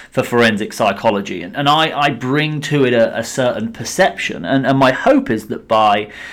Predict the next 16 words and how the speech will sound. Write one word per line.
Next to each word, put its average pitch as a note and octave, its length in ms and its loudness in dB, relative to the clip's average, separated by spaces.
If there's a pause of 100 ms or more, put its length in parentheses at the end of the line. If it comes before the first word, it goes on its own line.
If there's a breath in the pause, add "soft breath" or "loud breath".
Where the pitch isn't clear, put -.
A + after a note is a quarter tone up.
(140 loud breath)
kind A#2 300 2
of G#2 240 -6
talking D3+ 600 0
to A#2 120 -8
you A#2 140 0
about G#2+ 460 -2
these G#2 300 -4
readings, G2+ 640 -2
you'll, A#2+ 140 -4
you'll C3 200 0
share E3+ 440 4
that - 240 0
perception B2 540 -2
with C#3 240 0
me. - 100 -16
Now, A#2+ 220 -8